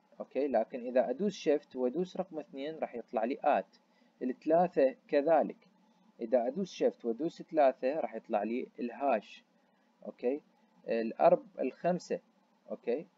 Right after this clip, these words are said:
إذا أدوس shift وخمسة راح يطلع لي مية بالمية، لكن إذا أدوس الخمسة واحد هي تطلع لي رقم خمسة،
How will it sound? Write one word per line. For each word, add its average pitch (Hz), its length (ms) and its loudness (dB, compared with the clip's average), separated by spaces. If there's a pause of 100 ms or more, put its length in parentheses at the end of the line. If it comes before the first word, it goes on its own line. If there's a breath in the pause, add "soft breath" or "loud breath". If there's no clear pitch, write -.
(320)
إذا 110 220 0
أدوس 143 280 0
shift - 420 0
وخمسة 151 440 -4
راح 135 120 -6
يطلع 139 240 -4
لي 156 100 -6
مية 180 220 -2
بالمية، 101 360 -6
لكن 98 280 -4
إذا 117 220 2
أدوس 143 260 -4
الخمسة 143 360 -6
واحد 135 320 -2
هي 139 140 -2
تطلع 98 320 -8
لي 98 120 0
رقم 131 300 -4
خمسة، - 480 -12